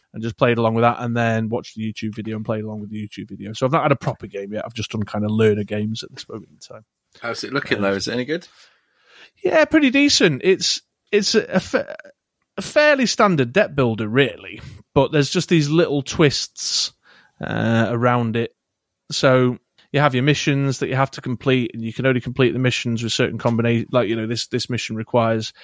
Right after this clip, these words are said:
Speaker 1: you to have a character with stealth, uh, and a character with explosives, or, you know, you're gonna go plant a bomb in a Cobra base or something.
Speaker 2: Yeah.
Speaker 1: Um, and so there's an element of deck building, but then once you've,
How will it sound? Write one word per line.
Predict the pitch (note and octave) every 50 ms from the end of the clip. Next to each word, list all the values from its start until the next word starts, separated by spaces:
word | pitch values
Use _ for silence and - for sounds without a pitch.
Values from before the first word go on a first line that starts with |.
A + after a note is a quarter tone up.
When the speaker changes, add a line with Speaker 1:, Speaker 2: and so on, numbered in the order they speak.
| - _ _
Speaker 1:
you | - G#2+ G#2 -
to | - A2
have | G#2+ A#2+ A2+ A2 G#2+ A2+ - _ _ _ _ _ _ -
a | - G#2
character | - - A#2 G#2+ D#2+ E2 - G#2+
with | G2+ G#2
stealth, | - - - C#3 C3 B2+ B2+ A#2+ - - - - - - _ _ _ _ _ -
uh, | - - F#2+ G2 F#2 D#2+
and | F#2+ G#2+
a | G#2+
character | - - A#2 A2+ F2+ - - - G#2+
with | G2+ G#2 G#2 G2+ G2
explosives, | - - - - B2+ B2 A#2+ G#2+ - - A2+ A2 A#2+ B2
or, | G2+ F2+
you | A2 A2
know, | F#2+
you're | G2 G#2 G#2+
gonna | A2+ G2+ G#2
go | G#2 F#2+ G2+ G#2
plant | - - A2 G#2+ -
a | G#2+
bomb | - - A2 G#2 G#2+
in | G2+
a | G#2+ -
Cobra | - - A2 G#2+ G2+ G#2
base | G2+ - G#2+ G#2+ G#2 - -
or | - -
something. | - - F#2+ - - G#2 G2 - _ -
Speaker 2:
Yeah. | A2+ A2+ A2+ A#2 A2+
Speaker 1:
Um, | A2 A2 A2 - _ _ _ _ _ _ _ _ _ _ -
and | C3 B2+ B2 A2
so | - - C#3 B2 B2 B2 B2 A#2+ A#2+ A#2 A2+ A2 - - - - - - _ _ _ _ _ _ -
there's | B2+ B2+ A#2+ A2+
an | B2 B2+
element | C3 B2+ A#2+ A#2 A#2+ A#2 -
of | A#2 -
deck | - C#3+ C3+ - B2
building, | B2 A2 A2 A2 A2+ A2 A2 A2 G#2+
but | G#2+ - A2 -
then | - B2 A#2 A#2 A#2
once | C#3 C3+ B2 -
you've, | - C3 A2 -